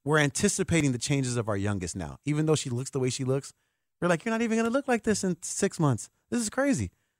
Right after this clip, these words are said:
So shout out to all the dads out there, man, even the stepdads out there, man, handling business. Anybody that's k-, taking care of another human being, that's a, it's a, it's a valiant effort, man, valiant,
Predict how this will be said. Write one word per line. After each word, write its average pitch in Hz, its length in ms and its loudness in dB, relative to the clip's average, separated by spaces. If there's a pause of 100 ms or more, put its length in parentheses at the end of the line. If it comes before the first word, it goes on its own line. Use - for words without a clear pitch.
(100)
So 120 300 6 (320)
shout 202 160 6
out 208 100 6
to - 80 -2
all 190 200 6
the 165 80 0
dads 165 360 4
out 165 200 2
there, 160 180 -2
man, 160 280 2
even 254 160 -2
the - 60 2
stepdads 131 640 2
out 120 220 4
there, 120 160 4
man, 123 180 0
handling 151 360 0
business. 139 300 0
Anybody 180 340 -2
that's 156 140 -2
k-, - 140 -16
taking 151 240 -4
care 147 280 2
of 131 100 0 (360)
another 143 280 4
human 139 260 2
being, 131 300 2
that's 123 160 -4
a, 131 120 -8
it's 120 120 -12
a, 120 160 -4
it's - 120 -8
a 117 60 -4
valiant 131 400 0
effort, 117 300 -2
man, 110 260 0
valiant, 127 340 0